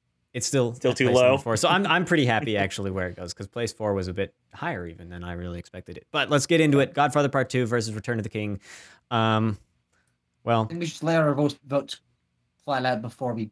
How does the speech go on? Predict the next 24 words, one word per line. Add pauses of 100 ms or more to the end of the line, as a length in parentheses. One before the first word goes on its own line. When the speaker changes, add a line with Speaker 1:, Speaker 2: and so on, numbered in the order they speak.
(120)
Speaker 3:
start
deliberation.
Speaker 2:
Well,
here's
the
thing.
I
don't
really,
I
don't
really
know
because
I
have
both
these
films
at
the
same
score.
Speaker 1:
Yeah,